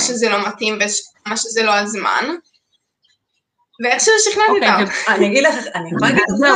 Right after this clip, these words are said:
Speaker 2: באמת לא
Speaker 1: אני לא
Speaker 2: נתתם.
Speaker 1: זוכרת.
Speaker 2: הילה, את רוצה להוסיף על איך מהזווית שלך זה היה נראה?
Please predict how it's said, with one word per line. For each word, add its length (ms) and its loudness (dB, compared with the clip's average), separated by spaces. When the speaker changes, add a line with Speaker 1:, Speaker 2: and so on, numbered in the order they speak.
Speaker 2:
באמת 340 2
לא 100 0
Speaker 1:
אני 280 0
לא 60 4
Speaker 2:
נתתם. 100 4
Speaker 1:
זוכרת. 460 -6
Speaker 2:
הילה, 300 0
את 120 -4
רוצה 300 0
להוסיף 500 -4
על 120 0
איך 220 -4
מהזווית 600 -4
שלך 300 -2
זה 60 -6
היה 180 2
נראה? 260 -4